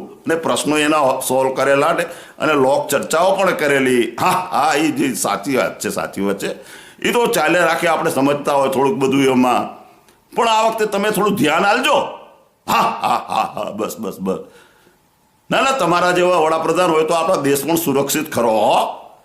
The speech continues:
હા, હા, હા, સુ-, હા. ભલે, ભલે, નરેન્દ્રભાઈ, તમે આવ્યા તો, હા, હા, એ મને ખૂબ, અમને બધાને, અમારા કાઠિયાવાડને પણ બહુ ગમ્યું એમ.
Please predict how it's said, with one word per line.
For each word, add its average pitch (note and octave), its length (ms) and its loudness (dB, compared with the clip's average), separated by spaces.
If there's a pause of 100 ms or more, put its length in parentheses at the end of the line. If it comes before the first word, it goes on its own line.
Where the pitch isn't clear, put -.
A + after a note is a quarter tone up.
(180)
હા, F#2 920 0
હા, - 140 0
હા, F#2 260 0
સુ-, - 220 -10
હા. F#2+ 320 -2 (280)
ભલે, D#3+ 200 0
ભલે, D#3+ 280 2
નરેન્દ્રભાઈ, B2+ 540 0
તમે C#3+ 220 0
આવ્યા C#3+ 300 2
તો, D3+ 180 -2
હા, B2+ 360 0
હા, A2+ 240 0
એ F#3+ 120 -2
મને A#3+ 220 0
ખૂબ, F3+ 340 0
અમને D3+ 400 2
બધાને, C#3 540 0 (400)
અમારા D3+ 240 0
કાઠિયાવાડને B2+ 640 0
પણ C3+ 260 0
બહુ C3 360 2
ગમ્યું C#3+ 460 4
એમ. A2 280 0